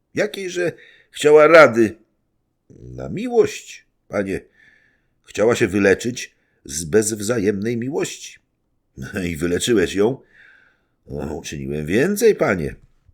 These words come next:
Dałem jej bowiem amulet, który zapewnia wzajemność. W Pafos na Cyprze jest świątynia, o panie,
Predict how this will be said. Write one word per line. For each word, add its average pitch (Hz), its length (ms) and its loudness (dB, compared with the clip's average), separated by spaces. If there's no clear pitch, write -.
Dałem 87 520 0
jej 92 180 -2
bowiem 87 400 -4
amulet, 113 640 0
który 67 260 -8
zapewnia 71 540 -4
wzajemność. 69 920 -8
W - 140 -20
Pafos - 600 -6
na 78 120 -6
Cyprze 123 420 -2
jest 110 460 0
świątynia, 101 1000 -2
o - 120 -14
panie, 80 400 -6